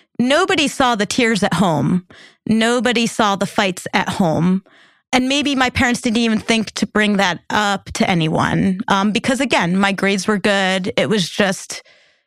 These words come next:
you know, one of those little behavioral things at home.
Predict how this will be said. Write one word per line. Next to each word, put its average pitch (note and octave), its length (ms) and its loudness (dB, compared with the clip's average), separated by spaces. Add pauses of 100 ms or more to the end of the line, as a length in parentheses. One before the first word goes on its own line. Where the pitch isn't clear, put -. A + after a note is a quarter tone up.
(200)
you A#3+ 120 0
know, G#3 100 2
one G#3+ 160 0
of A3+ 60 0
those G#3+ 180 0
little B3 220 0
behavioral G#3 600 0
things A3 300 0
at E3+ 80 2
home. F3+ 420 0